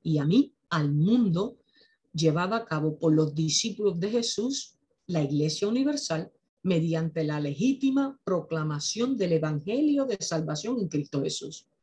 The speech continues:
Pero es necesario un vestido de boda para ser parte de esa fiesta. No es vivir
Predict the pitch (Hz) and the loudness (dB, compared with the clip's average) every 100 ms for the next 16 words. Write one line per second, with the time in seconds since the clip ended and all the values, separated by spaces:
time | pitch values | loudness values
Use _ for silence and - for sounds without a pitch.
0 | _ - - - _ 147 139 151 202 208 | _ -20 -20 -20 _ -2 0 0 0 2
1 | 233 - 220 233 262 311 _ _ 185 180 | 0 2 0 0 -2 -4 _ _ 2 4
2 | 160 - 185 160 147 156 233 302 180 156 | 4 2 0 2 2 0 0 0 -2 -4
3 | 151 - 147 - 156 - 156 143 147 - | -4 -4 -6 -4 -4 0 0 0 -6 0
4 | 190 202 _ 147 - _ _ - _ _ | 2 2 _ -10 -10 _ _ -20 _ _
5 | 170 170 165 196 - _ _ _ - 180 | 2 6 6 4 0 _ _ _ -6 0
6 | 202 190 165 214 320 403 | 4 6 6 8 8 6